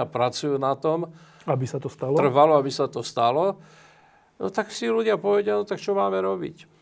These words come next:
Speaker 1: Však my, my za to nemôžeme, nemôžeme to zmeniť,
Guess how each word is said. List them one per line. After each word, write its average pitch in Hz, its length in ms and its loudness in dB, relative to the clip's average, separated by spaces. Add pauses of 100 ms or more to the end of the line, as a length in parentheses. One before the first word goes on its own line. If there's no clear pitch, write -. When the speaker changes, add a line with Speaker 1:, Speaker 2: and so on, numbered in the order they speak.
(720)
Speaker 1:
Však 135 240 -6
my, 170 140 0 (1300)
my 165 100 2 (880)
za 165 160 6
to 160 160 2
nemôžeme, 185 880 0 (320)
nemôžeme 160 480 4
to 139 80 0
zmeniť, 156 640 0